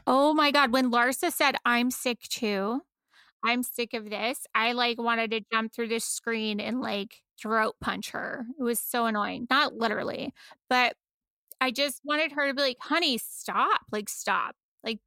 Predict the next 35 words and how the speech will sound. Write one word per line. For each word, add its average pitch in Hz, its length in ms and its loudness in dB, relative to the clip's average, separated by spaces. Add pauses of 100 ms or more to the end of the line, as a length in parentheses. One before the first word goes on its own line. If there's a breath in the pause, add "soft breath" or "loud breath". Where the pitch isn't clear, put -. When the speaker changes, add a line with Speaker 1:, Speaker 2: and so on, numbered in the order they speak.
(220)
Speaker 2:
do 226 100 0
you 247 80 4
hear 277 240 4
the 294 100 4
words 269 260 4
coming 240 260 0
out 233 120 2
of 214 80 -4
your 220 120 0
mouth? 226 340 2
There's 220 180 0
somebody 226 280 0
with 233 160 -2
cancer, 240 500 0
and 220 120 0
you're 233 160 0
saying 226 280 0
you're 214 160 0
sick - 340 -4
of 208 100 -12
somebody 214 440 -4 (400 soft breath)
calling 254 320 2
you 240 120 2
fake 269 400 0
when 240 140 -4
you 247 120 0
have 226 160 -2 (220)
fake 262 220 -2 (120)
lips, 233 640 -2
a 220 100 2
whole 294 260 2
new 233 200 0
face, 208 500 -2
a 208 120 -4
fake 254 400 -2